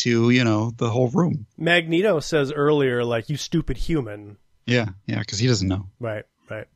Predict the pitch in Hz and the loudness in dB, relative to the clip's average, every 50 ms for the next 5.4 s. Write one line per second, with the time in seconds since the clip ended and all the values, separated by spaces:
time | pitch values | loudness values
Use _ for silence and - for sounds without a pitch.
0 | _ - _ _ _ _ _ _ _ _ _ _ _ 110 107 107 101 - 127 160 | _ -20 _ _ _ _ _ _ _ _ _ _ _ -12 -12 -12 -8 -4 -2 -2
1 | 165 - 185 175 185 185 180 170 - - 185 180 175 170 156 165 165 160 160 160 | -2 -2 0 2 2 4 4 2 0 0 0 0 0 0 2 2 4 4 4 4
2 | 156 139 143 143 127 147 147 - 143 131 120 120 127 135 139 135 139 123 131 120 | 2 0 -2 -2 -2 -2 -2 0 0 -2 -2 0 0 0 0 0 0 -2 -2 -4
3 | 127 - - 127 120 113 113 113 110 104 - 117 113 107 107 - 147 151 - - | -4 -4 -4 -4 -4 -4 -4 -6 -8 -8 -10 -10 -10 -10 -4 0 0 0 0 -2
4 | - 156 143 143 139 139 139 - - _ _ _ _ _ _ _ _ _ - - | -2 0 0 2 2 0 -2 -6 -12 _ _ _ _ _ _ _ _ _ -20 -16
5 | 117 104 104 104 104 101 107 107 | -14 -14 -12 -12 -12 -12 -12 -12